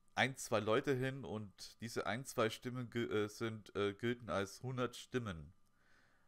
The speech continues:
Weil ich meine, es gibt nicht nur zwei Leute in einer Stadt oder in einem Dorf oder in einer Gemeinschaft, sondern es gibt ja mehrere. Versteht ihr?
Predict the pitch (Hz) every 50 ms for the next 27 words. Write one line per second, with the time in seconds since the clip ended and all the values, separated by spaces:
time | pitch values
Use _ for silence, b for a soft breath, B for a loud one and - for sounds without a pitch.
0 | b b - 92 90 95 104 107 107 110 110 110 104 98 95 - - 127 123 -
1 | 123 123 - - 117 120 117 117 - - - - 98 104 110 107 117 139 - 127
2 | 123 113 95 95 101 95 92 - - - 123 139 - - - - - - _ b
3 | b b b b b b b b 104 104 98 95 98 90 98 101 95 95 98 92
4 | 98 101 113 127 135 151 - - - - - - _ _ - _ _ _ _ _
5 | _ _ _ - - 98 104 98 104 107 87 98 98 95 95 98 92 95 92 107
6 | 131 - - 143 143 143 - - - - - _ _ _ _ _ _ _ _ b
7 | b b b b b b b - - 110 110 107 - - 123 - 117 110 110 110
8 | 117 117 117 117 104 92 82 76 - _ _ _ _ _ _ _ - 95 - -
9 | 113 123 - 151 160 180